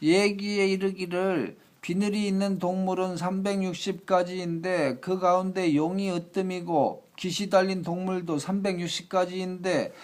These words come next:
그 가운데 봉이 으뜸이다. 봉황이 으뜸이다 이거예요. 그러니까 봉 잡으세요. 봉황이 으뜸이니까 봉 잡으세요.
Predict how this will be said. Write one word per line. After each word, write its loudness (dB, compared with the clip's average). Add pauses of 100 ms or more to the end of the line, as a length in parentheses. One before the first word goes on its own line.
(140)
그 0
가운데 4
봉이 2
으뜸이다. 4 (420)
봉황이 6
으뜸이다 2
이거예요. -2 (2500)
그러니까 0
봉 0
잡으세요. 0 (280)
봉황이 0 (160)
으뜸이니까 -2 (360)
봉 8
잡으세요. 4